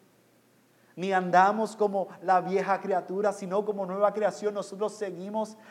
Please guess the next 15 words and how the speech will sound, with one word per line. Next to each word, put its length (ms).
a 240
aquel 400
que 120
nos 120
redimió, 720
aquel 520
que 280
nos 200
reconcilió, 840
aquel 420
que 100
nos 140
llamó 340
a 60
seguirle, 640